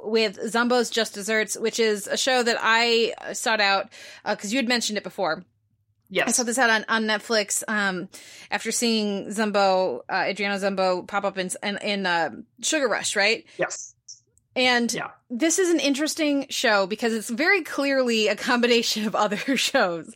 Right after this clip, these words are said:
Speaker 1: It's
Speaker 2: Yes.
Speaker 1: like, it's, it's so blatantly grabbing from Bake Off with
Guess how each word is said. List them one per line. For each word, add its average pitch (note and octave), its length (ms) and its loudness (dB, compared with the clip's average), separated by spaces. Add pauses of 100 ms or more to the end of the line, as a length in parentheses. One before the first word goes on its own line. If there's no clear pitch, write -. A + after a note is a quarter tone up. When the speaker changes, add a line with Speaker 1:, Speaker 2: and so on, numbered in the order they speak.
(280)
Speaker 1:
It's - 100 -6
Speaker 2:
Yes. B3+ 220 4
Speaker 1:
like, C4 240 4 (420)
it's, C4 320 0
it's C#4 240 2
so D#4 600 2
blatantly A#3 1000 2 (400)
grabbing A3 500 2
from G3+ 340 -2
Bake G#3 240 0
Off C4+ 400 2 (320)
with G#3+ 320 0